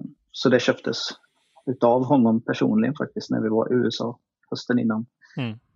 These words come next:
Speaker 1: Eh, så, eh, nej, så den var, eh, den var låg och, eh, fet. Den, eh,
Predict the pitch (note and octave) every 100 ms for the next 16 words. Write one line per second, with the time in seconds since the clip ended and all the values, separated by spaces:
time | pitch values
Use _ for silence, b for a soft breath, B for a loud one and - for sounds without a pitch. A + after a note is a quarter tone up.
0 | _ _ _ - A#2 A2+ A2 A2 G#2+ -
1 | - _ _ _ _ _ _ _ _ _
2 | _ _ _ _ _ - B2 A#2 A#2 A#2
3 | A#2 - - C3+ C3+ C3 B2+ C3 C#3 C3+
4 | C3 C3 - - _ - - _ _ -
5 | - C3 A#2+ A#2 A2+ A2+ A#2 B2 C3+ C#3
6 | B2+ B2 - B2+ _ - A#2+ A#2+ A#2 A#2
7 | A2+ C3+ - A#2 A2+ - _ - - _
8 | _ _ - A#2+ A#2+ A#2+ G1+